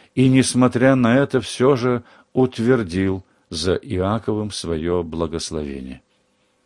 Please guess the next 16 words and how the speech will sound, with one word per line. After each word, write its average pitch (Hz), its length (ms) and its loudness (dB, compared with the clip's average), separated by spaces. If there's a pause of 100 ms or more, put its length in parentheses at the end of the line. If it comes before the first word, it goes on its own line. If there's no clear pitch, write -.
(480)
За 90 160 -2
это 92 240 2
Исав 104 480 -2 (520)
возненавидел 101 1000 0
брата 82 540 -6 (220)
и 107 100 -2
даже 104 240 2
хотел 98 360 0
убить 101 420 -4
его, 87 200 0
так 92 220 -4
что - 200 -4
Иаков 92 680 -2 (140)
должен 98 460 0
был 101 200 -2
уйти 101 560 -6